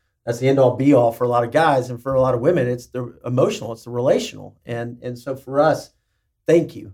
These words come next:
I mean, seriously, thank you for opening your hearts, uh, to us. We have one last question we ask everybody on men's leadership.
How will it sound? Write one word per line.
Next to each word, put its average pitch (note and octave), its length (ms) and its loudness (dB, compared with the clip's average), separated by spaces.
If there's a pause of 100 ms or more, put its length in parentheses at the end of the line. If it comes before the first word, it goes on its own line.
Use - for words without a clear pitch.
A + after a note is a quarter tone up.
(140)
I C3+ 60 -6
mean, C3 240 -4
seriously, C#3 420 -4
thank B2+ 260 -6
you B2+ 80 -12
for A#2 220 -8
opening A#2 320 -6
your A2+ 160 -10
hearts, A2 400 -8 (420)
uh, A2 220 -8
to - 180 -6
us. A2+ 240 -4
We D#3+ 120 4
have D3 180 4
one E3+ 160 6
last D#3+ 260 0
question C#3+ 260 0
we B2 100 -2
ask B2+ 260 -2 (120)
everybody A#2+ 680 -4 (320)
on B2 400 0
men's A#2+ 280 -4
leadership. B2 580 -8